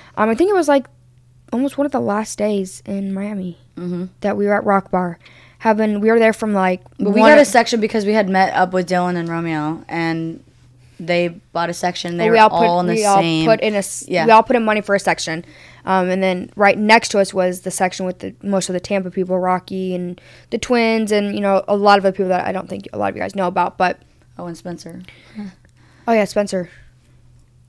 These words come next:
Speaker 1: He didn't say shit. Um, <laughs> no, but, uh,
Speaker 2: We ended up all getting along, right? Like,
Speaker 1: Like, I'm
Speaker 2: which
Speaker 1: not
Speaker 2: is
Speaker 1: j-
Speaker 2: surprisingly. I mean, Rocky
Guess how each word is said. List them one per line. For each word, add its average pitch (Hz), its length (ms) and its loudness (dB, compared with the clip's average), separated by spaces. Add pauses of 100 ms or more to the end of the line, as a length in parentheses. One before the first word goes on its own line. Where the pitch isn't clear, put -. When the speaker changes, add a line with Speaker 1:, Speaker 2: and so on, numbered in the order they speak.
(140)
Speaker 1:
He - 460 0
didn't 185 100 -2
say - 100 -6
shit. - 240 -2 (280)
Um, 240 340 10 (1200)
<laughs> - 0 -
no, 202 260 0
but, 202 360 -2 (280)
uh, 214 500 -2 (400)
Speaker 2:
We 226 100 0
ended 269 200 6
up - 60 0
all 233 80 6
getting 240 180 4
along, 190 340 2
right? 185 240 -4
Like, 202 300 -2 (220)
Speaker 1:
Like, 269 140 10
I'm 294 80 12
Speaker 2:
which 370 80 12
Speaker 1:
not 330 80 8
Speaker 2:
is 233 80 -2
Speaker 1:
j- - 40 -2
Speaker 2:
surprisingly. 185 640 2
I 175 120 2
mean, 175 240 -2
Rocky 214 380 0